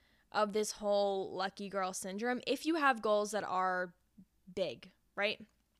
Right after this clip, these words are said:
Or if you have manifestations that are, like, that are significant.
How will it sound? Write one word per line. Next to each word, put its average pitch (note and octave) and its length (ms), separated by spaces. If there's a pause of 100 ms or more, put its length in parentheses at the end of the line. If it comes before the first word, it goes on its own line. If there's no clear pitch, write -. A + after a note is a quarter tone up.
(280)
Or B3 320 (140)
if B3 160
you B3 100
have A#3+ 180
manifestations G3 1000 (380)
that G#3 200
are, G#3+ 240
like, F#3+ 580 (840)
that G#3 200
are G#3 200
significant. G3 720